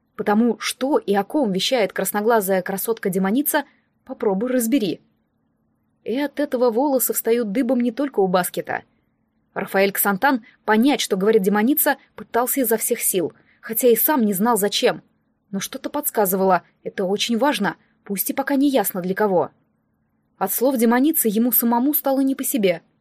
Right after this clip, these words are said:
«Конец судьбы? Что это значит? Конец чьей судьбы?» Собрав в кулак растекшиеся в багровом киселе мысли, он проговорил. «Что все это значит?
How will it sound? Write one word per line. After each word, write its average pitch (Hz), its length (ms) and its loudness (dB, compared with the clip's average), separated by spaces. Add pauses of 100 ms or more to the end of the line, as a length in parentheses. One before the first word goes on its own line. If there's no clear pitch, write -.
(420)
«Конец 202 500 -8
судьбы? 208 520 -2 (360)
Что - 180 -8
это 214 140 -2
значит? 220 420 2 (240)
Конец 214 400 -2
чьей 269 320 2
судьбы?» 196 440 0 (680)
Собрав 214 380 -2
в - 40 -18
кулак 233 360 -2
растекшиеся 208 680 0
в 185 40 -2
багровом 202 420 2
киселе 208 320 0
мысли, 254 400 2 (260)
он 214 120 -4
проговорил. 220 580 2 (640)
«Что - 360 -4
все - 260 2
это 208 180 4
значит? 226 460 2